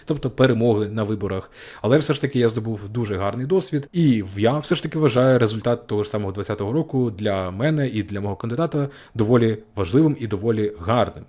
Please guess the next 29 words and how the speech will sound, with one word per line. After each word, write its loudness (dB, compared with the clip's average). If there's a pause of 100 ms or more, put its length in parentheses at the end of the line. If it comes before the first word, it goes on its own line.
(100)
тому -8
що -8
ми -2
починали -2
фактично -8 (400)
не 4
з -4
нуля, 4
але 2
все -2
ж -6
таки -2
з -6
таких, -10
м, -16 (360)
малих 4 (280)
позицій. -4
І 4
тому 6
я 6
дуже 2
радий, 2
що -6
в -4
моєму -4
житті -6
був -8
цей -6
досвід, -2